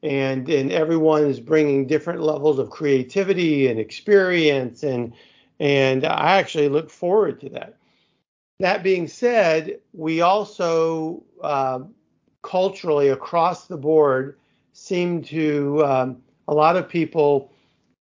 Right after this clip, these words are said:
uh, are comfortable with not turning on their camera. But like for us, uh, if you were giving us some direction, Mark, in our organiza-, in our little group,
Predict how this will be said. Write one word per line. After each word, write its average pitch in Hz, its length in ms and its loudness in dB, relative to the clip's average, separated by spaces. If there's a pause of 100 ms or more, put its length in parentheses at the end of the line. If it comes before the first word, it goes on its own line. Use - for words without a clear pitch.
(120)
uh, 135 420 -2 (100)
are 151 180 -2
comfortable 196 1080 0
with 147 380 0
not 160 380 0
turning 156 340 0
on 139 180 0
their 147 140 0
camera. 180 540 -4 (540)
But 170 180 0
like 175 320 2
for 175 300 2
us, 151 400 2
uh, 143 220 -4
if - 320 -8
you 185 180 -4
were 180 120 2
giving 165 380 -2
us 165 180 -2
some 156 160 -4
direction, 143 540 0
Mark, 139 360 -2
in - 180 -4
our 151 180 2
organiza-, 139 680 2
in 147 140 -2
our 160 300 -2
little 160 260 4
group, 156 460 -2